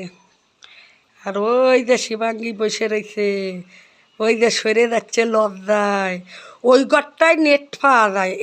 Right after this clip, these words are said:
এই দিকের ঘরগুলোনে নেট পাওয়া যায় না। অন্য, ওই জন্য শিবাঙ্গী স্নান করে ওই ঘরটায় বসে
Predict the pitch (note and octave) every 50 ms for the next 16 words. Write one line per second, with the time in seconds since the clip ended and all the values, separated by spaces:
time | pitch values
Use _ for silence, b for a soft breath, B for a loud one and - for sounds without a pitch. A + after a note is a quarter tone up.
0 | G#3+ A3+ A#3+ A#3 G#3 C#4+ B3+ C4 D4 C#4+ B3 B3 B3+ B3+ C4 C4+ C4 C#4 C#4 C4+
1 | C#4 C#4+ C#4+ C#4+ B3 A3+ A3+ - - - A3+ G#3+ G3 F#3 F3+ F3 F3 E3 E3 D#3+
2 | D#3 - b b b b b b b b b b _ G3+ A3+ B3 C4+ C#4+ D4 D4
3 | C#4+ G#3+ G3+ C#4 C#4+ C4 C4 C#4 B3+ C4 C#4 D4+ D#4 D#4+ D4+ - - C4+ B3+ C#4+
4 | D4 D#4 D4+ D#4+ D#4 - - D4 D4 D4 D4+ D4+ D4 - E4 E4+ F#4 F#4 E4+ D4
5 | C#4 C#4 C#4+ C#4 C#4+ D4 C#4+ - - D4+ D4+ C#4+ A3+ B3 A3+ - -